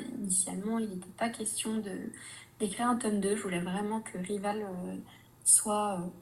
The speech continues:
un roman, euh, unique qui se tienne, euh, voilà, en une fois. Et, euh, et pourquoi j'ai accepté ? Parce que avec le temps, parce que ça faisait, euh, précisément quatre ans que j'avais, euh,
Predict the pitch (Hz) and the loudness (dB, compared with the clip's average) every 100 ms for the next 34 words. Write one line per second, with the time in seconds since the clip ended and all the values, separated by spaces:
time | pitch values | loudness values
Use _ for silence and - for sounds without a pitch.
0 | - 220 220 208 208 202 196 196 214 220 | 0 2 2 0 0 0 0 0 0 0
1 | 208 190 220 220 - 220 214 226 226 - | -2 -6 -8 -10 -4 0 2 2 2 4
2 | - - 185 - 202 220 196 180 180 180 | 6 6 4 4 2 0 0 -4 -4 -6
3 | 214 - 190 180 185 190 - - 226 277 | -6 -4 -4 -2 -4 -6 -4 0 0 -2
4 | - - - - - - - - 214 202 | -12 -18 -18 -18 -20 -20 -12 0 0 0
5 | 196 196 196 196 196 196 - - - - | -4 -4 -6 -6 -8 -8 -8 -8 -2 4
6 | 285 269 214 - 220 - - 240 311 330 | 6 4 2 0 0 -6 -4 0 0 -4
7 | - - - - - - 220 - - 294 | -14 -20 -20 -20 -8 0 4 4 2 2
8 | 302 285 - - 208 208 233 254 226 208 | 2 0 -4 2 4 4 2 0 -2 -2
9 | - - 311 330 - - 196 185 208 202 | 2 4 6 6 6 6 4 0 0 -2
10 | 185 185 - 254 - 226 226 226 226 220 | -6 -2 2 4 6 6 6 4 2 0
11 | - 247 233 - - - - - 208 202 | 0 0 -2 -6 -14 -14 -8 -4 -4 -4
12 | 190 185 185 196 185 185 185 180 180 | -6 -10 -8 -6 -6 -8 -8 -6 -6